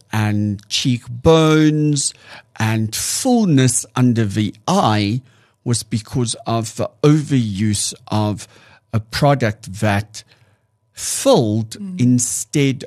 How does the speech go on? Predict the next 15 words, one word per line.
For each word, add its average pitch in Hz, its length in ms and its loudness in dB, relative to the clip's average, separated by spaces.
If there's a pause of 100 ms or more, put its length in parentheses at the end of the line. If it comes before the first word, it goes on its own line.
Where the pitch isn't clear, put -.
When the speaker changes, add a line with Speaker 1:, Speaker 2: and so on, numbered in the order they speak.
(120)
Speaker 1:
of 113 440 0 (400)
treating 127 680 -2
the 95 220 -4
underlying 104 800 0 (320)
condition, 107 1000 -2
which 110 300 -6
was 101 300 -6 (100)
collagen 107 800 -4
Speaker 2:
Mm-hmm. - 500 -14
Speaker 1:
loss. - 600 -10 (1300)
Um, 104 480 -4 (400)
and 127 380 0 (460)
with 147 340 0
the 196 80 0
biostimulators, 101 1300 -4